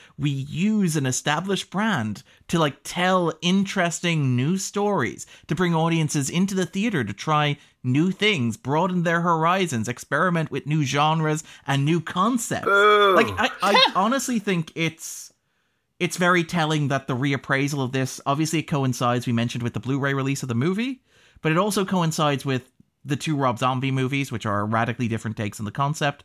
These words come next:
Speaker 1: the long wilderness of the franchise as well, to the point at which people are looking back over the Halloween franchise and going, "What the hell was this, and how do we put it in context?"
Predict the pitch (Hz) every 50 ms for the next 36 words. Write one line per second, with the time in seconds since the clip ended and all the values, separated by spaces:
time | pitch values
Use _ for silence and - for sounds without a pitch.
0 | _ _ - - - - _ _ - 143 139 143 147 147 147 143 139 135 139 143
1 | 160 156 147 147 151 - 156 151 - - 143 139 147 - 147 127 120 120 110 117
2 | 117 113 120 143 156 - 117 107 - 127 117 120 - 107 - - 135 120 - 117
3 | 110 110 110 - - 110 107 98 - - 107 101 - 113 - - 123 127 120 127
4 | 123 120 123 117 117 117 117 113 113 113 113 110 - 120 110 107 - 113 107 117
5 | 110 110 113 110 107 107 104 - - - _ _ _ 127 123 135 135 131 - 135
6 | 131 135 127 117 120 113 110 117 110 113 135 151 - - 143 147 - - 120 -
7 | 113 120 120 120 117 - - 113 98 101 98 104 - 143 147 151 156 - 113 107
8 | 110 - - -